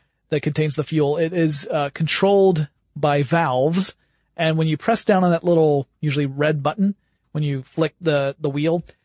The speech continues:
that's what opens up the valve to allow butane to fly through. Now,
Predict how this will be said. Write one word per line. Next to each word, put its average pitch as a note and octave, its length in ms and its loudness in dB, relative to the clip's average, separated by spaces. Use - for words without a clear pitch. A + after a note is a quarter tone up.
that's F#3 240 2
what G3 240 2
opens F3+ 340 2
up D#3+ 120 2
the D#3 100 -2
valve C3+ 440 0
to D3+ 120 -2
allow C3+ 200 0
butane C3 420 -8
to B2 80 -12
fly B2+ 300 -8
through. G3+ 340 0
Now, F3 320 -2